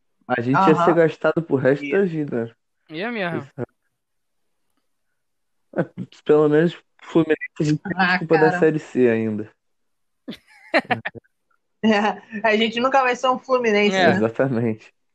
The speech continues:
Speaker 1: Bom, assim espera.
Speaker 2: Mano, o, o pior que eu vejo, eu vejo o torcedor do Fluminense falando que, ah, mas o, o Fluminense tá lá em cima na tabela.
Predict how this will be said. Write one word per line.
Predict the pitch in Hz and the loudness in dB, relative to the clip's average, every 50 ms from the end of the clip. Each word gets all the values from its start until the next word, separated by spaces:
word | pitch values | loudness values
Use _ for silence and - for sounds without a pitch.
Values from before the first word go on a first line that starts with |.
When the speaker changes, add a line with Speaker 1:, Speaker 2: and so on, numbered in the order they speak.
| _ - | _ -4
Speaker 1:
Bom, | - 131 135 131 113 - - _ _ _ _ - | 0 2 2 2 0 -2 -6 _ _ _ _ -16
assim | - - 117 117 - - 127 | -12 -12 -12 -10 -6 -6 -6
espera. | 139 - - _ - 139 135 139 127 120 113 _ _ _ | -6 -6 -8 _ 2 4 4 4 4 2 -2 _ _ _
Speaker 2:
Mano, | - 277 311 277 - - 220 247 240 - - - - | 0 2 2 2 2 2 2 2 2 2 -2 -10 -8
o, | 226 | -6
o | 247 196 | -6 -6
pior | - 247 254 262 262 | -2 0 2 2 2
que | 262 | 2
eu | 262 240 | 0 0
vejo, | 247 262 254 - - _ _ _ _ _ _ _ _ _ _ _ - | 0 -2 -4 -6 -12 _ _ _ _ _ _ _ _ _ _ _ -6
eu | 208 | 0
vejo | 220 226 226 262 | 0 0 0 0
o | - | -4
torcedor | - 240 220 - 240 220 233 | -4 -4 -2 -2 0 0 0
do | 233 233 | -2 -2
Fluminense | - - 240 233 226 226 220 240 233 - - | -6 -6 -4 -2 -2 0 -2 -2 -4 -4 -2
falando | - 226 214 214 214 220 226 | 0 2 4 2 2 0 -4
que, | 220 - - 240 233 226 190 151 - _ _ _ _ _ _ _ - - | -6 -6 -8 -6 -4 -4 -4 -6 -8 _ _ _ _ _ _ _ -6 -4
ah, | 226 - - - | -2 -2 -2 -2
mas | 233 220 220 214 208 196 202 | -2 0 2 2 2 2 2
o, | 247 254 247 247 240 233 226 220 208 196 180 165 151 139 135 143 - _ _ _ _ _ _ _ _ _ _ _ _ _ _ _ - | 0 0 0 -2 -2 0 0 0 0 0 0 -2 -2 -4 -6 -8 -10 _ _ _ _ _ _ _ _ _ _ _ _ _ _ _ 0
o | 220 233 196 | 0 0 0
Fluminense | 196 220 247 247 233 226 240 262 - | 0 0 0 2 2 0 -2 -2 0
tá | - 277 | 2 2
lá | 277 277 277 | 2 2 2
em | 269 | -2
cima | - - 269 262 | -4 -4 0 2
na | 262 269 269 | 2 2 4
tabela. | 269 320 302 240 254 240 208 185 | 4 2 2 4 4 2 2 0